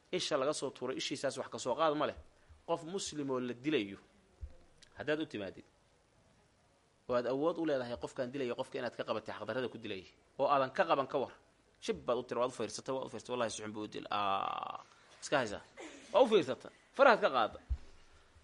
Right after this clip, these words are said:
<coughs> Culimmada qaar baa waxay qabaan, "Adna indhaha lagaa tuurahay." Baabu xaddi sariqati. Tuugnimada xadkeeda ayuu u baab yahay.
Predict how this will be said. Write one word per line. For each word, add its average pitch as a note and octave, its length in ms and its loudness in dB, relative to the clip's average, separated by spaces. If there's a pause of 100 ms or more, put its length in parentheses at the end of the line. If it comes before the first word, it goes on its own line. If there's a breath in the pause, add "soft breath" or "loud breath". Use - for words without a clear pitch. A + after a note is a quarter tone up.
(320)
<coughs> - 760 6
Culimmada F3 280 4
qaar F3 140 8
baa E3 80 6
waxay D3+ 160 6
qabaan, D3 140 6
"Adna F3 120 2
indhaha E3 180 8
lagaa C#3+ 180 6
tuurahay." A#2 360 2 (2250 soft breath)
Baabu G3 340 10
xaddi F#3 240 6
sariqati. E3+ 600 4 (760)
Tuugnimada D#3+ 520 6
xadkeeda D3+ 380 4
ayuu D3+ 180 2
u - 20 0
baab B2+ 220 4
yahay. - 160 -12